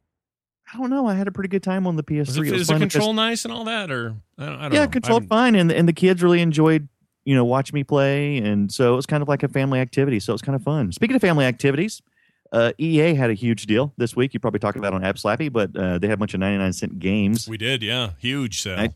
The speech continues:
Speaker 1: I took advantage of that. I got my Need for Speed, uh, Undercover, uh, Need for Speed Shift, and Madden ten and Life. I got all those for ninety-nine cents a piece.
Speaker 2: How's Madden on there?
Speaker 1: Madden is pretty freaking incredible considering it's on a touch.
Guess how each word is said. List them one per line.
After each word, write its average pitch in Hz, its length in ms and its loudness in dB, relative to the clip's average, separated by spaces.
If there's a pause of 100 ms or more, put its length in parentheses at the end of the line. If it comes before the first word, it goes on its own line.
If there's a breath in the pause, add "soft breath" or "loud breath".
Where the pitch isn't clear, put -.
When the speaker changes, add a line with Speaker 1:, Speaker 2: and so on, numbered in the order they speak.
(400)
Speaker 1:
I 98 80 -4
took 117 260 -2
advantage 107 340 0
of 87 80 -10
that. 101 200 0
I 95 60 -8
got 98 180 0
my 98 100 -4
Need 95 200 0
for 92 80 -6
Speed, 98 400 -2
uh, 87 340 0
Undercover, 104 840 0
uh, 85 140 -2
Need 87 140 0
for - 60 -10
Speed 85 200 -8
Shift, 113 720 0
and 85 180 -2
Madden 90 360 -2
ten 113 460 2
and 87 180 -2
Life. 107 440 0
I 92 40 -8
got 92 120 0
all 98 120 2
those 101 100 -2
for 85 180 -4
ninety-nine 101 480 0
cents 104 260 -2
a 87 60 -2
piece. 104 480 -6
Speaker 2:
How's 151 180 -8
Madden 131 380 -6 (440)
on 92 100 -12
there? 80 220 -14
Speaker 1:
Madden 113 400 0
is - 240 -4
pretty 123 280 -4
freaking - 540 -4
incredible 85 580 -2
considering 87 520 -4
it's - 180 -8
on 90 140 -4
a 80 80 -4
touch. - 560 -8